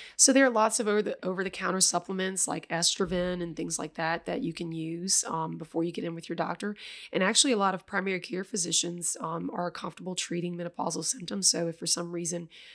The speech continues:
you know, one doctor's too busy, you can certainly try to get in with another. Um, and then I would say, um, you know, just behavioral changes like, you know, sleeping with minimal clothing or,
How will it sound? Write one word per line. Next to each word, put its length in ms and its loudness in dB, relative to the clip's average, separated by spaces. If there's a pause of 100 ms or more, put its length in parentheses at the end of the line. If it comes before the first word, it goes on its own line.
(120)
you 100 0
know, 100 4
one 180 0
doctor's 360 -2
too 100 0
busy, 280 -2
you 100 -10
can 140 -8
certainly 280 0
try 180 -2
to 60 -4
get 140 -4
in 160 -6
with 140 -12
another. 420 -6 (500)
Um, 480 0
and 220 -2
then 320 -2 (540)
I 100 8
would 160 4
say, 420 6
um, 520 -2
you 140 -4
know, 140 0
just 360 4
behavioral 480 -2
changes 500 -2
like, 240 0
you 80 -4
know, 80 -4
sleeping 460 4
with 120 -12
minimal 300 -6
clothing 680 0
or, 380 -2